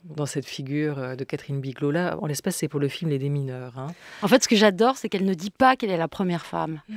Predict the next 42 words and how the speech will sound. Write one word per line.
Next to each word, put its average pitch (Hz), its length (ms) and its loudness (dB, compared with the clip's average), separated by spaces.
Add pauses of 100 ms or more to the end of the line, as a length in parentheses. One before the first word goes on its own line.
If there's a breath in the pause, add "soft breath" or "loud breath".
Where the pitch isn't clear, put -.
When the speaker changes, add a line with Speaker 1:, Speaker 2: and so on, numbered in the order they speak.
Speaker 2:
à 175 100 -4
gagner 175 320 0
l'Oscar, 240 460 0 (340 loud breath)
et 190 60 0
elle 196 80 2
fait 254 200 2
comme 196 200 2
si 262 300 2
elle 202 140 4
était, 226 440 4
euh, 175 100 2 (460 loud breath)
Speaker 1:
Une 190 80 4
Speaker 2:
voilà, 226 220 4
elle - 80 2
Speaker 1:
parmi 160 180 -4
Speaker 2:
concourait 254 520 4
Speaker 1:
d'autres. 277 100 2
Speaker 2:
parmi 208 280 2
les 214 220 4
autres, 226 240 2
Speaker 1:
Mm. 196 60 0
Speaker 2:
et, 175 60 -4 (260 loud breath)
et 175 40 -6
c'est 214 160 -2
ça 247 200 2
qui - 100 -6
est 170 100 -12
tellement 214 320 2
classe, 240 380 2
en 180 80 -6
fait. 170 160 -6 (680 loud breath)
Et, 202 180 6
euh, 185 220 2
et 196 80 0
je 185 80 -2
crois 233 260 2
que 202 180 -2
si 214 280 -2
elle 196 180 2
joue 196 240 -2
tellement, 220 640 0
euh, 165 140 0